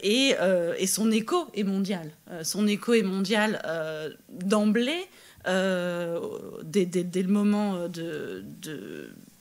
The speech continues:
de son occurrence et dans les, dans les, dans les années, dans les décennies et encore jusqu'à aujourd'hui. Donc c'est, c'est, c'était, euh, c'était cette, euh, voilà, c'est, c'était ce choix. Et puis, euh, c'est, euh, c'est aussi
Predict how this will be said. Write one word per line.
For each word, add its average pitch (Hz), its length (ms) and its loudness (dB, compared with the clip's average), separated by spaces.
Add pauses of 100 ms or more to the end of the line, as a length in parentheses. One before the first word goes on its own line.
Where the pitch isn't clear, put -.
de 165 120 -10
son 180 200 -2
occurrence 190 640 -2
et 240 280 4
dans 180 180 -2
les, 175 240 -6
dans 156 180 -10
les, 151 320 -14 (480)
dans 160 100 -10
les 151 240 -4
années, 220 300 6
dans 190 140 2
les 180 100 0
décennies 214 640 -2
et 180 60 -6
encore 226 260 -8
jusqu'à 196 340 -8
aujourd'hui. 247 360 -2
Donc 190 180 -2
c'est, 220 240 -4 (300)
c'est, 214 340 -2
c'était, 220 800 -2
euh, 190 180 2
c'était 202 300 -4
cette, 226 320 -4
euh, 147 540 -8 (340)
voilà, 175 220 -4
c'est, - 180 -8
c'était 214 200 -4
ce 220 140 -6
choix. 269 460 2
Et 208 80 2
puis, 262 420 -2
euh, - 600 -4
c'est, 185 480 0
euh, 175 320 -4
c'est 208 180 -2
aussi 240 460 2